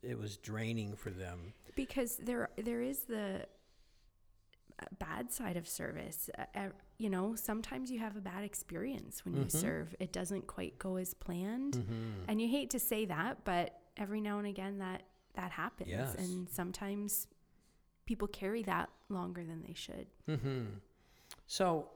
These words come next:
Speaker 1: what, what can we say to encourage listeners who maybe that has happened, or maybe they're new to, to the church here,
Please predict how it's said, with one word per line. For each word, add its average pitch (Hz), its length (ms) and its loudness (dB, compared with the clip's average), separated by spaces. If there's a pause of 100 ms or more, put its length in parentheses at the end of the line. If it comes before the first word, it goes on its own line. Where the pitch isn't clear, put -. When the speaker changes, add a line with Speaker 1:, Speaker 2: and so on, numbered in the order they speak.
(180)
Speaker 1:
what, 196 320 4
what 202 240 2
can 233 160 4
we 214 100 6
say 147 280 6
to 127 140 6
encourage 120 680 4
listeners 113 540 2
who 113 400 2 (320)
maybe 104 240 0
that 101 240 2
has 120 140 2
happened, 147 680 2 (140)
or 95 440 -2
maybe 117 260 0
they're 113 240 -2
new 131 600 2
to, 98 340 -4 (720)
to 127 200 4
the 101 100 -2
church 170 400 6
here, 147 840 6